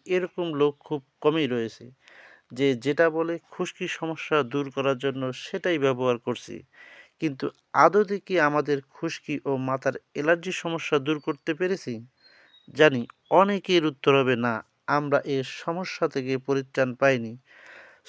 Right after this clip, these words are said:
So, আজকের রিভিউটি দুর্দান্ত হতে চলেছে। আজকে আমি আপনাদের এ সমস্যা থেকে পরিত্রাণ পাওয়ার আপ কিছু তথ্য শেয়ার করব।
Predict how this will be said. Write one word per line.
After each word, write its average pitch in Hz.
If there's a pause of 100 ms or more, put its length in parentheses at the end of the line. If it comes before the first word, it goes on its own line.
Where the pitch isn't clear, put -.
(120)
So, 147 (240)
আজকের 170
রিভিউটি 131
দুর্দান্ত 151
হতে 127
চলেছে। 117 (520)
আজকে 170
আমি 156
আপনাদের 131 (160)
এ 139
সমস্যা 185
থেকে 143
পরিত্রাণ 147
পাওয়ার 131 (220)
আপ 165 (200)
কিছু 143
তথ্য 135
শেয়ার 123
করব। 82